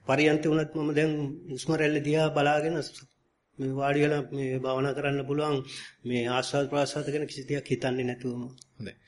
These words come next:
Speaker 2: ඒ කියන්නේ මෙනෙහි කිරීමකින් තොරව දැන් ඒ අරමුණේ ඉන්න පුළුවන්.
Speaker 1: ඒ.
Speaker 2: හොඳයි. එතකොට අපි තුමු දැන් උදේ ඔය දෙකේ ඉඳන් භාවනා කරද්දී නිදිමත ගති මොකක්වත් නැතුව හොඳට අරමුණේ ඉන්න පුළුවන්.
Speaker 1: පුළුවන්.
Speaker 2: ඉන්න පුළුවන්. හොඳයි.
Speaker 1: පුළුවන්.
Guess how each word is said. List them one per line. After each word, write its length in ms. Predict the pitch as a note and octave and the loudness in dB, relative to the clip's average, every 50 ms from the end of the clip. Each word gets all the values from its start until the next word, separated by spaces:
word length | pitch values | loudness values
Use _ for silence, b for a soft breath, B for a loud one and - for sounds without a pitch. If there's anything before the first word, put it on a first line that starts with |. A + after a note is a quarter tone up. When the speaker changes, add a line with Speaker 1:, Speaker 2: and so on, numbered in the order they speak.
| b b b | b b b
Speaker 2:
ඒ 120 | b _ A2+ | b _ -6
කියන්නේ 240 | B2 A#2 A2 G#2 | -4 -4 -2 0
මෙනෙහි 220 | A2 A#2+ B2 B2+ B2+ | 2 2 4 4 4
කිරීමකින් 420 | C3 A#2+ B2 A#2+ B2 A#2+ B2 A#2 | 4 4 4 4 4 2 0 0
තොරව 220 | - A#2+ A#2 B2+ D3+ | 0 2 4 4 4
දැන් 180 | D3+ B2 B2+ B2+ | 6 6 6 6
ඒ 100 | B2 A#2+ A#2 | 6 6 6
අරමුණේ 340 | A2 G#2+ A2 A2 B2 C3+ B2 | 6 4 4 4 4 6 4
ඉන්න 140 | A2 A#2 | 4 2
පුළුවන්. 300 | G#2+ G#2 F#2+ F2+ F2+ - - | 2 2 0 0 -2 -4 -6
Speaker 1:
ඒ. 280 | - C3 G#2+ G2+ G2+ G2+ - - | -6 -4 -4 -4 -8 -10 -14 -10
Speaker 2:
හොඳයි. 220 | - - A2+ G#2+ - - - | -6 -4 -4 -4 -4 -6 -12
එතකොට 360 | - A#2+ C3+ C3+ - C3 - C3 B2+ B2 A#2+ A#2 | -4 -4 -2 -2 -2 0 2 4 4 6 4 2
අපි 180 | A#2+ A#2+ A2 C3 | 0 -2 -4 -4
තුමු 180 | B2 B2 B2 B2 | -2 0 0 0
දැන් 160 | B2 B2 B2 G2+ | 0 0 0 -2
උදේ 300 | A2 A2+ A2+ C3+ C#3 C#3 | -4 2 4 6 6 8
ඔය 160 | C3+ B2+ B2+ B2 B2 A#2+ A2 | 8 8 8 8 6 6 4
දෙකේ 300 | G#2 G#2+ G#2+ - C3+ C3+ | 2 -2 2 4 6 6
ඉඳන් 220 | C3+ C3+ C3+ C3+ | 8 6 6 6
භාවනා 360 | C3 B2+ C3 C3 C3 C3 B2+ | 4 2 2 2 2 2 2
කරද්දී 340 | C3 C3+ C3 C3 C3 C3 B2 | 2 4 4 4 4 4 4
නිදිමත 340 | A2+ A2 A#2+ B2 B2+ B2+ B2+ | 4 4 6 6 6 6 6
ගති 220 | B2+ B2+ B2 B2+ C3+ | 6 4 6 6 4
මොකක්වත් 360 | B2+ A#2+ A#2+ A#2+ - B2+ A#2+ | 4 4 2 2 4 4 4
නැතුව 240 | B2 B2 A#2+ - C3+ B2+ | 4 4 4 6 6 6
හොඳට 260 | A#2+ A#2 B2 A#2 A#2+ | 8 6 6 8 8
අරමුණේ 340 | A#2+ A#2 A#2+ A#2+ A#2 A#2 A#2 | 6 6 6 6 6 6 6
ඉන්න 120 | A#2 A#2+ | 6 4
පුළුවන්. 300 | - A2+ G2 F#2 F#2 - - - | 4 6 4 4 2 0 -8 -14
Speaker 1:
පුළුවන්. 280 | - - B2 A#2+ - - _ _ _ | -10 -8 -8 -8 -10 -16 _ _ _
Speaker 2:
ඉන්න 180 | - A#2+ G#2+ | -2 -2 -2
පුළුවන්. 240 | G2 G#2 G2 - - | -2 -2 -6 -6 -10
හොඳයි. 200 | - - G2+ F#2+ | -8 -8 -6 -6
Speaker 1:
පුළුවන්. 160 | B2 - C#3 | -6 -8 -10